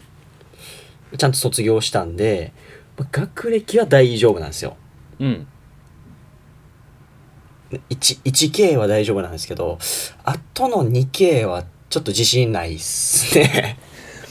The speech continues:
Speaker 2: 一系あれば十分や。
Speaker 1: 一系あれば十分かな。
Speaker 2: うん。だって三系は。
Speaker 1: 身長は、
Speaker 2: うん。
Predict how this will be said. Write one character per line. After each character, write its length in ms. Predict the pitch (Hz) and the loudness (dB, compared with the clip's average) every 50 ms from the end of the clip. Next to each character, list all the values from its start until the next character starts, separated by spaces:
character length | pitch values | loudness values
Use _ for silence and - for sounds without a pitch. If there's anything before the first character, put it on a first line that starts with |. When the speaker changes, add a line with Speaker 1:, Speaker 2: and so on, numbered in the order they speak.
| - - - - - - - - - - 233 95 107 | -20 -20 -20 -20 -20 -20 -20 -16 -12 -10 -10 -8 -6
Speaker 2:
一 300 | 131 - - - 269 233 | -8 -8 -2 -2 -2 0
系 280 | 240 - 233 226 175 | 2 2 4 4 4
あ 80 | 120 110 | 4 2
れ 100 | 110 135 | 2 2
ば 140 | 113 104 92 | 0 0 -2
十 260 | - 98 104 101 98 | -4 -6 -8 -8 -4
分 180 | 95 120 123 113 | -2 -2 -2 -2
や。 120 | 82 71 - - - - - - - - - - - - - - - - - - - - - - - - - - - - - - - - - - - - - - - - - - - - - - - - | -2 -6 -10 -16 -20 -20 -20 -20 -20 -20 -20 -20 -20 -20 -20 -20 -20 -20 -20 -20 -20 -20 -20 -20 -20 -20 -20 -20 -20 -20 -20 -20 -20 -20 -20 -20 -20 -20 -20 -20 -20 -20 -20 -20 -20 -20 -20 -20 -18 -14
Speaker 1:
一 200 | - 131 - - | -10 -8 -6 2
系 120 | - 190 139 | 4 4 4
あ 40 | 104 | 4
れ 80 | 101 | 2
ば 80 | 92 87 | -2 -2
十 180 | - - 101 | -2 -2 0
分 140 | 101 110 101 | 0 0 -2
か 100 | - 73 | -4 -6
な。 160 | 71 78 76 - - - - - - - - - - - - - - | -8 -8 -10 -12 -14 -18 -20 -20 -20 -20 -20 -20 -20 -20 -18 -8 -2
Speaker 2:
う 20 | 143 | -2
ん。 180 | 127 101 82 - - - | -2 -2 -2 -8 -6 -4
だ 60 | 127 | -2
っ 20 | 131 | -2
て 140 | - - - | -2 -4 -10
三 400 | - - - 156 - 226 320 330 | -6 -2 2 4 4 4 4 4
系 100 | 311 269 | 4 6
は。 20 | |
Speaker 1:
身 40 | 190 | 6
長 200 | 262 254 247 247 | 6 6 6 4
は、 340 | 247 247 - 120 85 87 85 - - - - - - - - - - | 2 2 2 0 0 -2 -8 -16 -20 -20 -20 -20 -20 -20 -20 -12 -6
Speaker 2:
う 80 | 156 170 | -2 0
ん。 320 | 151 120 95 82 76 67 | 0 0 -2 -4 -8 -14